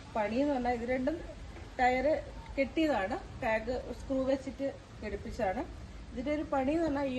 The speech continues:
ഒരു, ഏ, സ്ട്രക്ചറാണ്. ഇത് ഹസ്ബൻഡാണ് ചെയ്തത്. അദ്ദേഹം ഒരു ആർട്ടിസ്റ്റാണ്, ഞാൻ already പറഞ്ഞല്ലോ. അപ്പോൾ ഇത്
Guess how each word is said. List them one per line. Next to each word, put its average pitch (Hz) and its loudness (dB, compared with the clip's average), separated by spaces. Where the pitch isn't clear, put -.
ഒരു, 269 2
ഏ, 190 -4
സ്ട്രക്ചറാണ്. 196 -2
ഇത് 220 -2
ഹസ്ബൻഡാണ് 214 -2
ചെയ്തത്. 190 0
അദ്ദേഹം 202 -6
ഒരു 208 -4
ആർട്ടിസ്റ്റാണ്, 208 -6
ഞാൻ 202 -4
already 196 -4
പറഞ്ഞല്ലോ. 185 0
അപ്പോൾ 220 -4
ഇത് 254 0